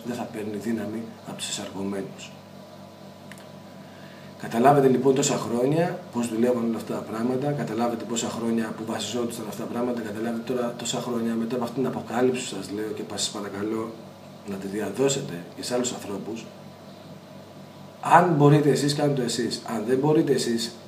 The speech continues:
για να μην αλλοιώσετε την αλήθεια και θα τη δυσμη-, δυσφημίσετε αν την αλλοιώσετε, στείλτε το βιντεάκι με μένα να μιλάω. Και όποιος έχει απορίες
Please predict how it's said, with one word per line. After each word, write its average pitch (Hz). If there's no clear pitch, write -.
για 107
να 104
μην 131
αλλοιώσετε 139
την 123
αλήθεια 110
και 107
θα 104
τη 104
δυσμη-, 110
δυσφημίσετε 117
αν 120
την 110
αλλοιώσετε, 101
στείλτε 190
το 175
βιντεάκι 135
με 113
μένα 123
να 120
μιλάω. 107
Και -
όποιος 147
έχει 147
απορίες 123